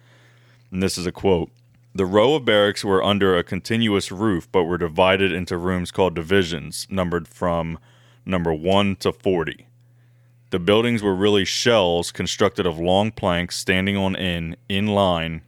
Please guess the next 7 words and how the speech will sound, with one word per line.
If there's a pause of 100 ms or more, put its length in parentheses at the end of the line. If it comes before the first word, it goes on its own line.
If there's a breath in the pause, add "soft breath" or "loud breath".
like
a
double
fence (420 soft breath)
or
covered
bridge,